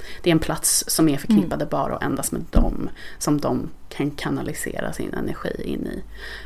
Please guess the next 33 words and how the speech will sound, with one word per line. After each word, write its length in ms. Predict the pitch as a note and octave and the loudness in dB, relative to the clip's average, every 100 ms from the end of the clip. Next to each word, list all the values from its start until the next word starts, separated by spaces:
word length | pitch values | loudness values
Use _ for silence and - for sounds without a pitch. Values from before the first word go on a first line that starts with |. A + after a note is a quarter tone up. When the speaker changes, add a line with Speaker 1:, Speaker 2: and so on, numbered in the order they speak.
| - | -4
Speaker 1:
Ehm, 640 | D#3 C#3+ C#3 B2 B2 B2+ F3 - - - - | 0 0 0 -2 -2 -4 -8 -12 -14 -16 -14
så 140 | - | -6
att 80 | E3 | -6
det 80 | - | -2
är 40 | |
Speaker 2:
Det 40 | D3+ | -2
här 20 | |
Speaker 1:
intressant. 360 | F3+ A3+ A#3 D#4+ | 4 6 10 10
Speaker 2:
låter 280 | G#4+ - | 10 6
som 240 | D#4+ D#4+ C4+ | 4 6 6
ett 140 | C4 | 6
annat 640 | - D4+ A3+ G#3 F#4 - - | 8 10 10 8 6 2 -2
poddavsnitt 680 | A4 E4 G3 C3 - D3+ | 2 2 2 -2 -2 -6
som 120 | - D#3+ | -4 -4
vi 120 | B2 | -4
ska 120 | D3+ | -6
spela 260 | - D3 - | -4 -2 -2
in. 60 | - | 10
Speaker 1:
Ja, 180 | G#3 | 12
det 100 | A3+ | 12
låter 300 | C#4 D#4+ D4 | 12 12 12
verkligen 540 | A#3+ D#4 A#3+ G#3 F4+ F4 | 12 12 12 12 12 12
som 200 | E4 C#4+ D4 | 12 12 12
ett 60 | |
annat 340 | C#4+ E4+ D#4 - | 12 12 10 8
Speaker 2:
<laughs> 120 | C#4+ - | 4 8
Speaker 1:
poddavsnitt. 680 | G#3 E3 D3+ - D#3+ A#2+ G3+ | 8 8 4 4 2 2 6
Vi 120 | B3 | 6
tog 320 | D4 - C#4 | 12 12 12
världens 560 | G3 B3+ B3+ A3 F#3 - | 12 10 12 10 8 8
Speaker 2:
Va? 60 | |
Speaker 1:
sidospår 520 | G#3 C4+ F5+ F#5+ A#3 E3 | 12 12 10 6 6 6
här. 320 | D#3 - - | 6 0 -2